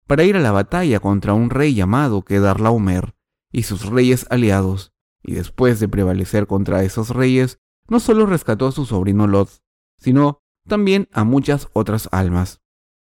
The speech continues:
Tras el regreso triunfante de Abraham, el rey de Sodoma fue a recibirle y este rey carnal le dijo a Abraham: "Quédate todos los bienes,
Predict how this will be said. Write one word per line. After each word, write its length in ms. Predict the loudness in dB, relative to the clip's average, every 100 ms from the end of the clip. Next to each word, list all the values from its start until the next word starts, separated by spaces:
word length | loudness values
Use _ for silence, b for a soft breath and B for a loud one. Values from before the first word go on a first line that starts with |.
| _ _ _ _ -4
Tras 180 | -2 2
el 140 | 2
regreso 300 | 0 -2 -2
triunfante 500 | 0 0 2 0 0
de 80 | 0
Abraham, 580 | 2 2 2 0 -2 -4
el 160 | -4 0
rey 80 | 0
de 100 | -2
Sodoma 680 | -2 2 4 2 -2 _ _
fue 180 | 0 2
a 20 |
recibirle 600 | 2 0 -2 0 -2 0
y 120 | 2 0
este 220 | 0 -2
rey 160 | -2
carnal 520 | -2 -2 0 0 0 0
le 120 | 0
dijo 320 | 0 2 2
a 40 |
Abraham: 540 | 4 0 0 -2 -2 -8 _ _ _ _ _ _
"Quédate 440 | -2 2 2 2 0
todos 320 | 0 0 -2
los 180 | -4 0
bienes, 480 | 0 2 0 -4